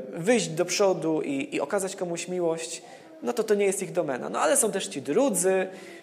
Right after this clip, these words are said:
e, którzy może aż tak się nie interesują Bożym Słowem, może sięgną raz na tydzień, jeżeli dobrze pójdzie, no ale oni są tymi działaczami. Oni naprawdę, jeżeli chodzi o to, żeby komuś pomóc, to są do tego pierwsi. I myślimy sobie o takim podziale, że no jedni są tacy, drudzy są tacy i to jest okej w Kościele.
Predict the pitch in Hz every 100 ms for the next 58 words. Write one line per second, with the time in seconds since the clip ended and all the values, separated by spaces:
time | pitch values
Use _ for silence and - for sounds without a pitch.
0 | - 156 151 - 196 185 156 156 143 143
1 | - - - - - - 202 196 202 196
2 | 185 165 151 127 131 131 240 233 208 185
3 | 185 180 - 185 165 156 151 156 - 175
4 | 156 156 160 135 120 233 226 180 170 151
5 | 147 143 135 127 - 202 175 165 160 -
6 | - - - 165 220 233 202 196 202 190
7 | 180 160 175 170 180 156 117 - 185 160
8 | - 165 156 147 147 147 131 135 - 147
9 | 131 131 127 - - - 220 190 170 -
10 | - - 156 170 160 160 147 - 131 -
11 | - - - - _ _ _ _ - _
12 | 160 156 - 175 180 185 160 147 151 147
13 | 151 160 156 196 185 160 127 127 320 494
14 | 440 - 220 196 156 - 190 175 151 -
15 | 139 185 - 160 240 - - 135 - -
16 | - -